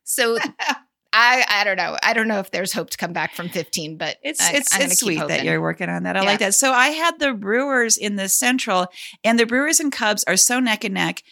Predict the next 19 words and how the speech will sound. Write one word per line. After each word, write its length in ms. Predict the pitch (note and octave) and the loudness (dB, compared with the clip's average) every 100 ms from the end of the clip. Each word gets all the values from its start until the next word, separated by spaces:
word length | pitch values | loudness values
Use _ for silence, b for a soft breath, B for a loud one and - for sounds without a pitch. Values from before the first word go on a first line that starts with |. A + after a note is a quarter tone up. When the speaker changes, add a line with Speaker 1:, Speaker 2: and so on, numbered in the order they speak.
| b | b
Speaker 2:
They 160 | - A3 | 0 0
keep 240 | A3 A#3+ | 2 -4
flip-flopping. 800 | - A3+ G#3+ - F3+ F3 E3 - - | -4 -8 -6 0 0 0 -6 -8 -2
Um, 180 | G3 G3 | -2 2
as 220 | G3 G3+ | 2 2
of 100 | G3+ | 2
this 180 | F#3 C4+ | 0 2
morning, 280 | C#4+ C#4 A#3 | 2 2 0
it 100 | F3 | 0
was 180 | F#3+ | -2
Cubs, 440 | - - D4+ C4 B3+ | -2 0 0 0 -2
but 160 | G#3+ | -4
Brewers 400 | - G#3 G3+ F#3+ | -4 -2 -2 -2
were 120 | G3+ G3 | -2 -2
only 360 | F#3+ F#3 F3+ | -2 -2 -2
half 220 | G3+ F3+ | 0 -2
a 40 | F#3 | -2
game 220 | E3+ D#3+ | -4 -2
behind. 520 | E3+ G3+ C4+ C4 A#3+ | -4 -2 0 0 -2